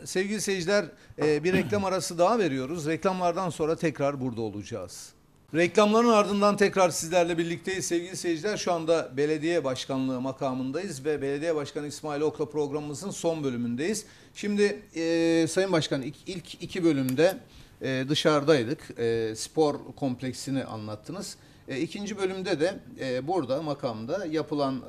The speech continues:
e, işte Şehitler Parkı, Karesi Alışveriş Merkezi'ndeki vatandaşların, e, ürettiklerini sattıkları dükkanlarla ilgili, halle ilgili konuştuk ve bu bölümde de biraz, e, gündeme, güncel, e, konulara geçelim istiyoruz ve,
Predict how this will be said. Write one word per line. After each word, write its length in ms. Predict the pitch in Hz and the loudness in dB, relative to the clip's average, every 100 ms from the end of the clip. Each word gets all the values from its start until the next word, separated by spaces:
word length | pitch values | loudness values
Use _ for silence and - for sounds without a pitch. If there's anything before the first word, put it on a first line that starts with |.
| 107 | -4
e, 200 | 117 110 | -4 -4
işte 220 | - 139 | -6 -8
Şehitler 500 | 117 135 123 143 131 | -4 -4 -4 -2 -2
Parkı, 480 | - 110 98 - 127 | -2 -6 -6 -10 -6
Karesi 320 | 139 131 117 | -4 -2 -4
Alışveriş 440 | 127 120 127 117 131 | -6 -6 -8 -8 -6
Merkezi'ndeki 640 | 117 123 113 120 113 131 | -6 -6 -8 -6 -6 -6
vatandaşların, 760 | 117 127 117 113 - 123 127 117 - - - | -6 -4 -4 -6 -4 -2 -2 -6 -14 -20 -10
e, 180 | 110 104 | -8 -6
ürettiklerini 720 | 131 123 - - 127 117 117 | -2 -2 -4 -14 -10 -8 -6
sattıkları 560 | 131 117 - 127 120 | -6 -8 -8 -8 -8
dükkanlarla 640 | 110 - 123 117 120 107 95 | -8 -8 -6 -4 -4 -4 -8
ilgili, 460 | 95 101 127 190 - - - | -10 -8 -6 -6 -10 -20 -12
halle 500 | - 180 160 127 110 | 4 6 6 2 -2
ilgili 340 | 107 107 104 | -6 -8 -10
konuştuk 540 | - 117 104 - 214 196 | -8 -8 -8 -8 -8 -4
ve 220 | 185 160 156 | -2 -4 -4
bu 120 | 247 | -2
bölümde 420 | 208 151 143 131 | 0 0 0 -4
de 220 | 170 202 180 | -4 -6 -2
biraz, 360 | 175 175 - - - - | -2 -2 -6 -16 -20 -10
e, 140 | 143 156 | -6 -4
gündeme, 500 | 180 180 160 120 131 | -2 0 2 0 -4
güncel, 560 | 151 156 147 151 127 | -4 -2 4 2 2
e, 440 | - 117 107 101 107 | -2 -2 -2 -6 -2
konulara 400 | 147 127 135 143 | -2 0 0 0
geçelim 400 | 113 - 113 113 | -2 -4 -6 -8
istiyoruz 460 | - 139 185 208 - - - | -8 -4 -4 -6 -14 -20 -6
ve, 100 | 170 | -2